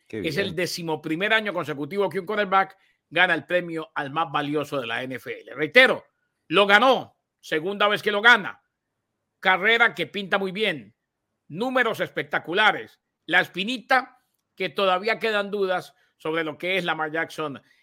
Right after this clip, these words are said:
Speaker 2: y lo que puede significar y si puede llevar a los Ravens de Baltimore a la tierra prometida,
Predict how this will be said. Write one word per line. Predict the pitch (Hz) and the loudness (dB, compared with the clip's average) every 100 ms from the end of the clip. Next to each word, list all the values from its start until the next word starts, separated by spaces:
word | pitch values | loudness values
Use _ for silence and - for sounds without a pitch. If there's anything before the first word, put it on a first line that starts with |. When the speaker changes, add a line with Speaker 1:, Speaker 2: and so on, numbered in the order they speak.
| _ | _
Speaker 2:
y | 165 | -4
lo | 170 | -2
que | 180 | -2
puede | 143 220 226 | -2 0 0
significar | 185 160 143 214 214 | -2 -10 -6 -2 -2
y | |
si | - 175 | -4 -8
puede | - 190 240 262 226 | -12 -4 -2 0 -2
llevar | 175 165 214 | -2 0 0
a | 233 | 0
los | 190 151 | -2 -6
Ravens | 202 220 | -6 -4
de | 202 | -4
Baltimore | 202 175 160 160 165 - _ _ _ - | -4 -4 -6 -8 -10 -12 _ _ _ -4
a | 156 | -2
la | 165 | -2
tierra | - 208 202 165 | -2 -4 -4 -6
prometida, | 208 208 160 196 180 165 | -4 -6 -2 0 0 -2